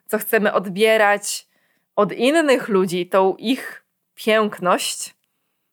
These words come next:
to jest coś, co nam ktoś narzucił i nam wmówił. I niestety kultura, w której funkcjonujemy, nie jest przychylna.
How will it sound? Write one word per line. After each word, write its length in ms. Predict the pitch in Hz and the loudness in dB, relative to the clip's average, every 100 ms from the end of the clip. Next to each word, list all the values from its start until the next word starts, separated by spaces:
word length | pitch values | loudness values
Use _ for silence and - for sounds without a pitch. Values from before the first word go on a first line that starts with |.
| _ _ | _ _
to 100 | 226 | 2
jest 320 | 226 247 - _ | 2 2 -8 _
coś, 220 | - 262 | 0 0
co 140 | - 247 | 0 -2
nam 140 | 226 | -2
ktoś 280 | - 208 208 | -2 -4 -4
narzucił 380 | 196 185 180 - | -6 -6 -8 -8
i 60 | |
nam 160 | 175 165 | -6 -6
wmówił. 460 | 165 156 156 156 - _ _ _ _ _ _ | -8 -12 -10 -12 -16 _ _ _ _ _ _
I 80 | 226 | -2
niestety 720 | 226 240 262 254 262 240 233 - _ | 0 0 0 0 2 0 0 -4 _
kultura, 540 | - 185 175 262 277 185 | -2 0 2 2 4 2
w 60 | |
której 220 | - 175 175 | -2 -6 -6
funkcjonujemy, 840 | 185 175 185 185 170 170 208 262 - _ _ _ | -8 -8 -6 -4 -2 0 0 0 -6 _ _ _
nie 480 | 190 196 208 247 269 | -4 -2 0 0 2
jest 300 | 269 269 - | 0 -2 -6
przychylna. 960 | - - 190 - 233 226 196 160 - | -10 -10 -8 -6 2 2 2 0 -6